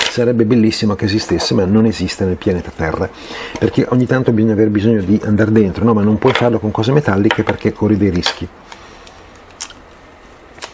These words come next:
Qua ci sono quindi uno, due, tre cavi, due dei quali grossi, questo è più sottile, quello C meno del caricatore,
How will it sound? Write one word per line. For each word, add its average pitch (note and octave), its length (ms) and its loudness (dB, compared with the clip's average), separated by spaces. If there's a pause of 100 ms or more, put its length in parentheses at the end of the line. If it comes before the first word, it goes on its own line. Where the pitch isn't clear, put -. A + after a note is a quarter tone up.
(840)
Qua D3 200 0
ci D3 120 -8
sono B2 280 0
quindi A#2 220 2
uno, A2 360 2
due, A#2+ 280 2
tre A#2+ 240 -2
cavi, G2 380 -2
due A2+ 180 4
dei G2+ 160 0
quali F#2 340 -2
grossi, F#2+ 540 -2 (540)
questo B2 260 2
è A2 60 4
più G#2+ 120 0
sottile, A2 480 0
quello G2+ 300 2
C A2+ 220 -2
meno G2+ 400 2
del F2 160 -2
caricatore, F#2+ 760 0